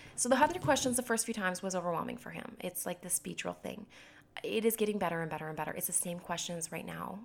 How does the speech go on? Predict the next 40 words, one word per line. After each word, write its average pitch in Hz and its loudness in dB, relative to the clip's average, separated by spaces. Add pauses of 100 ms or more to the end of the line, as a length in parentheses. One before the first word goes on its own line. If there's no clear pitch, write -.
(140)
I 175 -6
don't 170 -6
know. 160 -4
I'm 165 -6
assuming 160 -4
it's 160 -10
eventually 160 -6
gonna 202 -6
change, 226 -4
but 180 -6
it's 185 -12
the - -4
same 208 0
questions 180 -6
over 165 -2
and 160 -4
over 156 -8
and 156 -8
over 165 -6
again. - -8 (600)
So 185 6
we're, 180 2
like, 180 -4
on 170 -4
lesson 165 -6
six. - 0
So 180 -2
for 185 -8
six - 0
days 180 -2
in 180 -2
a 175 -2
row, 175 0
he's 185 -6
been 180 -6
doing 175 -8
the 170 -8
exact 175 -10
same 185 -10
questions - -10